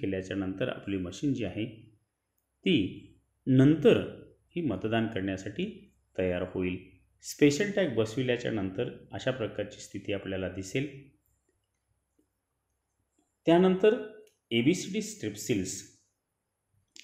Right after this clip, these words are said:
पट्टी seal ज्याला आपण म्हणूयात, ते कसं बसवायचं हे फार काळजीपूर्वक पाहणं आवश्यक आहे. ते या भागावरती आपल्याला बसवायचं असतं.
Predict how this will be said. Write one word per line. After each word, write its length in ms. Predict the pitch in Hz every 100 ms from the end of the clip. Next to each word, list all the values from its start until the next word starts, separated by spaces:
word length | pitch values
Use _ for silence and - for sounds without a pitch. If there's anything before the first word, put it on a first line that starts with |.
| _ -
पट्टी 240 | 101 143
seal 240 | 139 127 104
ज्याला 160 | 104
आपण 200 | 92 95
म्हणूयात, 300 | 87 92 92 92 - _ - _ -
ते 80 | 214
कसं 280 | 208 - 98
बसवायचं 480 | 92 95 87 - - - _ _ _ _ -
हे 300 | 185 - -
फार 180 | 151 139
काळजीपूर्वक 800 | - - 104 113 139 151 156 151
पाहणं 380 | 95 104 104 98 - - - _ _ -
आवश्यक 440 | 101 95 - 98 101
आहे. 220 | 98 147 - - - _ -
ते 320 | 110 113 - 113
या 200 | 113 117
भागावरती 500 | 110 104 98 95 95
आपल्याला 260 | 92 95
बसवायचं 480 | 90 92 104 95 98
असतं. 280 | 95 -